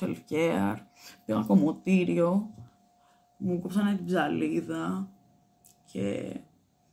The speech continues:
τις φαβορίτες και μου έφτιαξε και λίγο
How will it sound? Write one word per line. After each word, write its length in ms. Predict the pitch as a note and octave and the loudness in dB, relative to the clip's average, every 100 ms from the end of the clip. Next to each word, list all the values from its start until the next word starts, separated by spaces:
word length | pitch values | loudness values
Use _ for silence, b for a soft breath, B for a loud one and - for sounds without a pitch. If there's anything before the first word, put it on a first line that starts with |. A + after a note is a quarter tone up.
| _ - | _ -16
τις 140 | - | -10
φαβορίτες 1200 | - F#3 E3+ F3 F3+ F3 - F3+ F#3 F3+ - - _ _ _ _ _ _ _ - | -2 2 4 4 4 0 -4 -2 -2 -4 -8 -20 _ _ _ _ _ _ _ -8
και 340 | - G3+ G3 | 2 4 6
μου 160 | G3 G3 | 6 4
έφτιαξε 380 | G3+ - - | 0 -6 -8
και 100 | G3+ | -4
λίγο 580 | G3 F#3+ G3 F#3+ F#3+ - | 0 2 4 2 0 -8